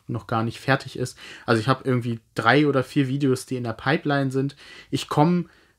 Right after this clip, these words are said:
fast schon nicht mehr hinterher. Also ich nehme häufiger mal was auf und dann merke ich, okay, das muss ich jetzt aber auch noch schneiden und dann muss das gerendert werden und dann muss ich mir das nochmal angucken und dann muss das hochgeladen werden. Und wenn es dann hochgeladen ist, müssen, müssen Thumbnails, äh, erstellt werden, dann muss diese, diese, diese Kapitelmarken erstellt werden, die ich immer erstelle.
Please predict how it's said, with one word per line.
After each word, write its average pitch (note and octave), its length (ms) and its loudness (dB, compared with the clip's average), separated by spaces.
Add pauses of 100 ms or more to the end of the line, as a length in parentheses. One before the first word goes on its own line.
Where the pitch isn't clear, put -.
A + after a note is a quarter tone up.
fast - 300 -2
schon D#3+ 180 2
nicht D#3 220 0
mehr C#3+ 120 4
hinterher. C#3 520 2
Also A2 180 -4
ich - 140 -12
nehme B2+ 160 -2
häufiger B2+ 420 -4
mal A#2+ 240 -4
was A#2+ 180 -8
auf C#3+ 340 0
und B2+ 160 -6
dann B2 340 -6
merke B2+ 380 -6
ich, - 120 -12
okay, D#3+ 360 2
das B2+ 180 -4
muss B2+ 160 -6
ich B2+ 60 -4
jetzt A#2+ 160 -6
aber A#2+ 180 -4
auch B2 80 -4
noch A#2 140 -6
schneiden D3 420 0
und A#2 100 -4
dann A#2+ 120 -6
muss A#2+ 100 -10
das - 220 -8
gerendert C#3 440 -2
werden C#3 220 -2
und B2 80 -4
dann A2+ 80 -6
muss A#2+ 140 -10
ich - 100 -20
mir A#2+ 120 -6
das A#2 180 -10
nochmal A2+ 260 -4
angucken D3 340 -4
und B2 80 -4
dann A#2 120 -6
muss A2+ 140 -10
das - 180 -10
hochgeladen C#3 500 2
werden. C3+ 220 0 (260)
Und C#3+ 120 6
wenn C#3+ 120 8
es C3+ 120 2
dann C3 160 0
hochgeladen C3+ 580 0
ist, - 220 -8
müssen, A#2+ 560 -8
müssen B2 340 -8
Thumbnails, C3 760 -4
äh, B2 240 -2
erstellt A#2+ 560 -2
werden, A#2+ 300 -2
dann A2+ 120 -4
muss A2+ 180 -8
diese, A#2 300 -4
diese, A#2 320 -8
diese A#2+ 260 -8
Kapitelmarken C3+ 800 0
erstellt B2+ 420 -6
werden, A#2+ 220 -6
die A#2 80 -8
ich A#2 100 -10
immer A#2 140 -8
erstelle. A#2 360 -4